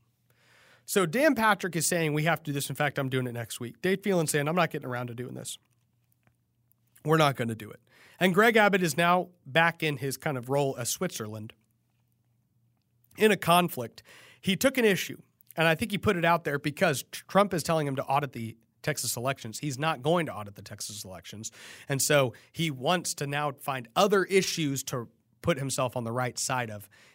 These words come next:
And this is another area he's vulnerable. And he's heading into a competitive primary. So he says, "Hey, in the special session, I want this issue addressed." Dan Patrick has been pushing for it to be addressed. If anything, he's the tip of the spear on this issue. So he says, "Absolutely, we're for it. We're gonna pass it right away. We're gonna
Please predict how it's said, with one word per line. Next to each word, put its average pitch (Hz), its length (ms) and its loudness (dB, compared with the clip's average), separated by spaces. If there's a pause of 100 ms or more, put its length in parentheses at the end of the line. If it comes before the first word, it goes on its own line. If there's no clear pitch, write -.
And 135 160 -4
this 139 140 -2
is 139 100 -4
another 135 400 -2
area 123 320 -4
he's 110 220 -8
vulnerable. 107 500 -10
And 123 100 -10
he's 120 120 -6
heading 131 240 -4
into 117 220 -6
a 113 40 -8
competitive 113 440 -10
primary. 190 400 2
So 139 160 -2
he 123 80 -2
says, 123 240 -2
"Hey, 170 160 0
in 143 100 -2
the 120 60 -8
special 120 340 -10
session, 180 500 0 (340)
I 165 100 4
want 160 220 0
this 131 200 -2
issue 120 240 -4
addressed." 107 360 -10
Dan 185 180 2
Patrick 151 460 -2
has 151 180 -4
been 131 140 -4
pushing 170 340 -4
for 143 160 -4
it 127 60 -8
to 127 60 -10
be 123 80 -6
addressed. 143 320 -2
If 123 100 -6
anything, 135 260 -4
he's 131 240 -6
the 123 80 -10
tip - 240 -6
of 123 80 -8
the 117 80 -8
spear 202 480 -2
on 123 100 -4
this 113 220 -8
issue. 110 340 -10 (320)
So - 160 -4
he 202 160 -2
says, 156 380 -2
"Absolutely, 160 560 0
we're 127 160 -2
for 202 360 2
it. 196 120 -8 (140)
We're 147 140 0
gonna 135 160 -2
pass 143 340 -2
it 147 100 -4
right 127 200 -6
away. 170 380 0
We're 143 160 -4
gonna 117 200 -8